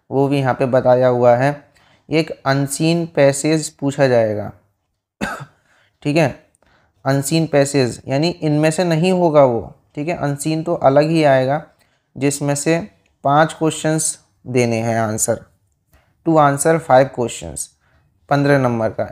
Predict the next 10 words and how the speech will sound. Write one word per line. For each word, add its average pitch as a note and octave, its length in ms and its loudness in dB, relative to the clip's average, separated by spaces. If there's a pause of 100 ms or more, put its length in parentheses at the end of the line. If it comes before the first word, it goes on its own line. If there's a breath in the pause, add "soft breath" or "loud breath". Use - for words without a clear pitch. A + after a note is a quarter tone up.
यानी C3 320 -2
कि E3 140 0
प्रत्येक D3 440 -2
क्वेश्चन C#3+ 280 -4
तीन C#3+ 220 -4
नंबर A#2 320 -4
का B2 100 0
उसमें A#2+ 320 0 (500)
हो D3+ 120 2
जाएगा। C#3 340 4